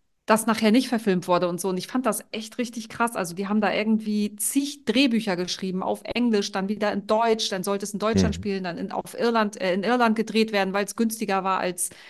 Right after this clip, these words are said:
Speaker 1: Schottland, wo es eigentlich spielen sollte und so. Und, äh, und sie sagte, das war dann mit den Drehbüchern, erst war es halt, äh, ich glaub, bei Drehbuch fünf nachher hat sie gesagt, so jetzt hat sie keinen Bock mehr.
Speaker 2: Ja,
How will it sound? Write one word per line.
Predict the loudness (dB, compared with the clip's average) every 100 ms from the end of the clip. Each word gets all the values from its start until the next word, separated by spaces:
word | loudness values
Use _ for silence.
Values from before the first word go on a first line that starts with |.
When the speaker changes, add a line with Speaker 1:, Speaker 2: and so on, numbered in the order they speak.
| -20 -6
Speaker 1:
Schottland, | 4 4 6 4 6 2
wo | -4
es | 0
eigentlich | 2 2 0
spielen | 0 2 2
sollte | 4 4 4
und | -2
so. | -4 -6 -10 -20 _ _
Und, | 4 6 6
äh, | 4 2 2 -2 -16 _ _
und | -4
sie | 0
sagte, | 2 0 0
das | -2 -2
war | 0
dann | 0
mit | 0 -4
den | -2
Drehbüchern, | 0 0 0 -2
erst | 2 0 2
war | 0
es | 2 -2
halt, | -2 -2
äh, | -6 -6 -10 -14 -18
ich | -2
glaub, | -2 2
bei | 0
Drehbuch | 4 4 4 -4
fünf | -8 4 8 8 6 2
nachher | 0 2 4 6 6 4 -4 _ -4
hat | -2
sie | 0
gesagt, | 0 2 0 0
so |
jetzt | -2 -2 -8
hat | -8
sie | -6
keinen | -6 -6
Bock | -6
mehr. | -6 -8 -10 0
Speaker 2:
Ja, | 4